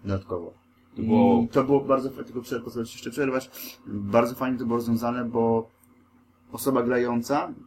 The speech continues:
Speaker 1: miała, widziała ten efekt trzy D przez te pseudookulary, tak? I można było, i to wszystko było do telewizora podpiętego, drugiego trzy D, tak?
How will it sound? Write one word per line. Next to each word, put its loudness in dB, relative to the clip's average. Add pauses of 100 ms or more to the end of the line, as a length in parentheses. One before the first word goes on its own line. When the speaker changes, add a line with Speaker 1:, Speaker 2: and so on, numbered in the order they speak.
(140)
Speaker 1:
miała, -2
widziała 2
ten -6
efekt -10
trzy -12
D -4
przez -12
te -6
pseudookulary, -2
tak? -4 (460)
I -2 (420)
można 0
było, -2 (120)
i -10
to 0
wszystko -6
było 4
do -12
telewizora 4
podpiętego, -2
drugiego -2 (140)
trzy -8
D, -8
tak? -6